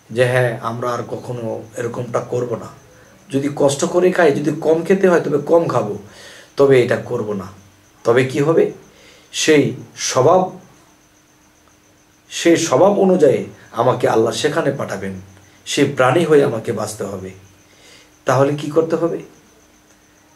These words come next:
যে তওবা করতে হবে যে আমরা কোনোদিন এমনটা করব না।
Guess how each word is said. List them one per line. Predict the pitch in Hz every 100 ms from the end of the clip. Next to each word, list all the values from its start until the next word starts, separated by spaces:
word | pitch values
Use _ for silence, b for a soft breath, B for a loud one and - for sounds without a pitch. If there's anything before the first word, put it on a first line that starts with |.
| _ -
যে | 98 98 95 - - _ _ _ _ -
তওবা | 123 156
করতে | 160 156 117
হবে | 110 101 107 - _ _ _ -
যে | 117
আমরা | 110 107 110
কোনোদিন | 98 123 120 127 113
এমনটা | 120 143 143
করব | - 113 104
না। | 98